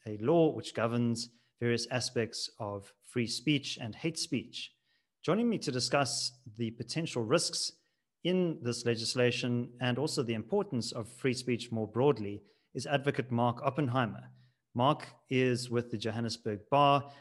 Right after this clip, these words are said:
and he has a special interest in free speech and also constitutional law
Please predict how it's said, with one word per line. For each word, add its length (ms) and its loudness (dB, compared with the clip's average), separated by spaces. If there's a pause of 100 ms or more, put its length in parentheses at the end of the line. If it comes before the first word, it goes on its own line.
and 120 -4
he 40 0
has 140 0
a 60 -2
special 320 0
interest 640 -2
in 220 -4
free 200 -2
speech 480 -2
and 140 -4
also 300 0
constitutional 760 -4
law 240 0